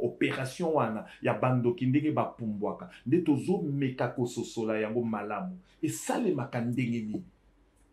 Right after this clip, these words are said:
Ça n'a pas toujours été facile de comprendre ces choses. Mais toyokaka bandoki bapumbwaka, bapumbwaka. Moi aussi, je me suis posé des questions là-dessus.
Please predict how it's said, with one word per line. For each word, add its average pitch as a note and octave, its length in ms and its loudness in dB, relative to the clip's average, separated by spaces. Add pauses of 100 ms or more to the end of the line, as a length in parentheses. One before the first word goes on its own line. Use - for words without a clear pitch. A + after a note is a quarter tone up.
(480)
Ça G3+ 140 0
n'a G3+ 80 4
pas B3+ 120 4
toujours G#3+ 280 2
été F#3 180 4
facile F3+ 320 2
de D3 80 2
comprendre B2 540 0
ces G#2 180 -6
choses. - 460 -6 (320)
Mais C#3 160 -2
toyokaka F3 400 4
bandoki D3 400 0
bapumbwaka, B2+ 640 -2
bapumbwaka. A2+ 580 -6 (180)
Moi G#3 220 6
aussi, G#3+ 260 6
je D#3 80 4
me C#3 80 2
suis D3+ 220 0
posé A#2 220 4
des A2 120 0
questions D3+ 340 -2
là-dessus. D#3 440 -2